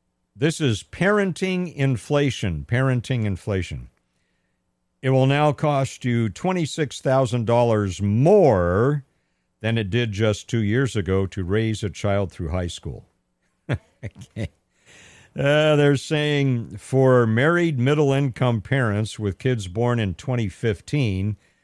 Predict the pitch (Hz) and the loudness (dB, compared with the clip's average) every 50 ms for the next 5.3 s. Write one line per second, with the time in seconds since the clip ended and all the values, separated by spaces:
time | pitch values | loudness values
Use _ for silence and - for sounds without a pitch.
0 | _ _ _ _ _ _ - 107 87 78 139 180 190 - - 151 139 131 127 123 | _ _ _ _ _ _ -8 -6 -2 2 2 2 2 0 0 0 0 2 2 2
1 | 123 117 104 - - - 160 139 123 - - 123 98 - - 160 165 143 - - | 0 -2 -4 -6 -10 -6 -4 -4 -4 -2 -2 -6 -4 -4 -2 0 0 0 0 -2
2 | 135 123 113 123 139 156 135 - - - 107 101 101 98 104 113 131 123 - - | -4 -4 -4 -2 -2 -2 -2 -4 -4 -4 -2 0 0 0 0 0 -2 -4 -8 -16
3 | - - _ _ _ _ _ _ _ _ _ _ _ _ _ _ - 120 123 123 | -18 -18 _ _ _ _ _ _ _ _ _ _ _ _ _ _ -4 -2 0 2
4 | 120 117 104 - - 123 123 127 131 117 - - - - 117 113 117 120 120 120 | 2 0 0 2 2 4 4 4 4 2 -2 -6 -8 -4 -2 0 2 2 2 2
5 | 120 120 117 113 107 92 | 2 2 2 0 -2 -4